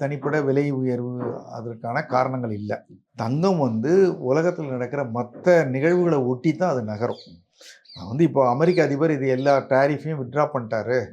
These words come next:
நான் ரெண்டு வருஷம் கழிச்சு பண்ணிக்கிறேன்ப்பா, அமெரிக்கா குழப்பமாயி போச்சு, இனிமேல்ட்டு வந்து அமெரிக்கால விலைவாசி உயர்ந்து போச்சு, எங்க ஆளுங்கெல்லாம் கலாட்டா பண்றானுங்க,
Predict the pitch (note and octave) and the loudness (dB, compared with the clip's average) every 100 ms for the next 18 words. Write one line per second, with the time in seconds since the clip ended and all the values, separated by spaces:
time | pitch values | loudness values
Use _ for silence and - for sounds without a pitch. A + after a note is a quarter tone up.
0 | - _ _ _ C3 C#3+ C3+ C#3 C#3+ C3 | -16 _ _ _ -2 0 2 2 0 0
1 | D#3+ C#3+ - C#3+ C3 C#3 B2 G#2+ C3 B2 | 0 -2 -2 -4 -4 -2 -4 -2 0 0
2 | A#2 C#3 C3+ A#2 B2+ C3+ C#3 B2 A2 A#2 | 0 -2 -2 -2 0 0 -2 -4 -6 -8
3 | A2 C3+ B2 F#2+ _ - - C#3 C#3 D3 | -6 -4 -4 -6 _ -20 -6 -2 0 0
4 | D#3 C#3 B2+ C#3 C3 D3 C#3+ C3 B2 C3+ | 2 2 0 0 0 0 0 0 2 0
5 | C#3+ C3+ A#2+ B2+ B2+ B2 A#2 - B2+ A#2 | 0 -2 -4 -4 -4 -8 -10 -6 -6 -6
6 | A#2 A#2 C3+ A#2+ B2 A#2+ C#3 C#3 A2+ A2+ | -2 -2 -2 -4 -4 -2 -2 -2 -6 -8
7 | G#2+ A2 | -8 -8